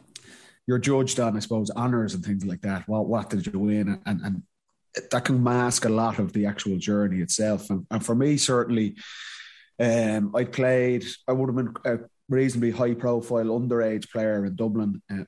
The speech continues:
played three years with a minor team. We never won anything. This, this was like,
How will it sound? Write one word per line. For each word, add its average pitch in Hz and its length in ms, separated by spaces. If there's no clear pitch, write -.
played 104 160
three 117 200
years 110 200
with 104 120
a 101 40
minor 107 360
team. 107 340
We 110 100
never 107 240
won 110 280
anything. 135 360
This, 107 160
this 110 160
was 101 100
like, 101 140